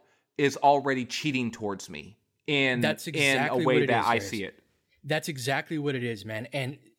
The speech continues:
Speaker 2: there were very few times where LeBron tried to drive on a guy and it didn't work out. That was not the way that he was not beating switches last year. It wasn't a matter of like, "Oh, I'm trying to take Karl Anthony Towns off the dribble and I can't do it."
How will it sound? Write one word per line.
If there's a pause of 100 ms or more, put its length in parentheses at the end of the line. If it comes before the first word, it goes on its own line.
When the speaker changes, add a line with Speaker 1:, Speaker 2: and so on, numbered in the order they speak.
(140)
Speaker 2:
there
were
very
few
times (280)
where
LeBron
tried
to
drive
on
a
guy (460)
and
it
didn't
work
out.
That
was
not
the
way (280)
that
he
was
not
beating
switches
last
year.
It
wasn't
a
matter
of
like, (240)
"Oh,
I'm
trying
to
take
Karl
Anthony
Towns
off
the
dribble
and
I
can't
do
it."